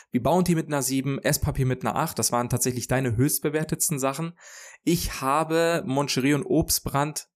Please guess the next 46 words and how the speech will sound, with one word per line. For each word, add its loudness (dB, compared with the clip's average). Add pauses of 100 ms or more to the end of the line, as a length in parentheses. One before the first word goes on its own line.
(520)
auch 2
eine -4
Eins -2
gegeben. 0 (100)
Der 2
Lakritzschneck -2
habe 2
ich -2
eine -2
Eins 0
gegeben, -2
den -4
Gelee-Früchten 0
habe -4
ich -8
eine 2
Eins -2
gegeben. 0 (280)
Es 0
waren 4
aber 4
auch -2
gute 0
Sachen -2
dabei, 2 (400)
mit 0
Softcake 0
und -2
Toblerone, 0
den 0
ich -6
beiden 2
zum -4
Beispiel -2
eine 0
Acht -6
gegeben -2
habe. -2
Und 0
da 2
sind 0
noch 0
tausend 0
andere 2
Süßigkeiten -2
dabei, 2